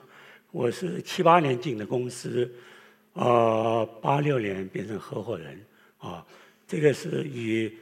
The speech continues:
当时不会讲，不会讲英文的这个中国人到美国的这个纽约环境，环境设计环境里面，是一个非常，非常值得我，我兴奋的事情。我是一个坏学生，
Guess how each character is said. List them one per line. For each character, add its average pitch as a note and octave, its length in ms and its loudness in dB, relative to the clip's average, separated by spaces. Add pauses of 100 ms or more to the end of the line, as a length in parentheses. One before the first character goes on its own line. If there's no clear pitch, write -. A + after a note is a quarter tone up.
(200)
当 E3 200 2
时 C3+ 100 -2
不 C3+ 140 -6
会 D#3 140 2
讲， G#2 300 -4 (380)
不 - 80 -2
会 E3 140 2
讲 A2+ 160 -4
英 C#3 200 -2
文 B2+ 140 0
的 A#2 180 0
这 A2+ 160 -6
个 G2+ 140 -4
中 - 220 -4
国 A2 100 -4
人 G2 220 -6 (420)
到 C#3 160 -4
美 G2+ 220 -4
国 A#2+ 160 0
的 B2 60 -2
这 G#2+ 140 -6
个 G2 100 -6
纽 G#2 220 -2
约 B2+ 140 0
环 D3+ 180 -6
境， A#2 220 -2 (280)
环 - 260 -6
境 C3+ 100 -2
设 - 160 -2
计 A#2 100 -4
环 F#2+ 200 -8
境 G2+ 120 -6
里 F2 60 -8
面， F2+ 220 -6 (340)
是 - 140 -8
一 A2+ 80 -6
个 G#2 180 -4
非 A2 220 -8
常， F#2 360 -10 (300)
非 - 140 -6
常 G#2+ 260 -6
值 - 180 -12
得 G#2+ 140 -2
我， E2+ 300 -10 (240)
我 F#2+ 120 -10
兴 - 240 -6
奋 B2+ 200 -6
的 F2 60 -12
事 - 140 -14
情。 - 200 -14 (1600)
我 D#3+ 220 2
是 D#3+ 160 0
一 G#3+ 60 4
个 G#3 100 4
坏 C#4+ 220 6
学 A#2 160 -4
生， G#2 200 -8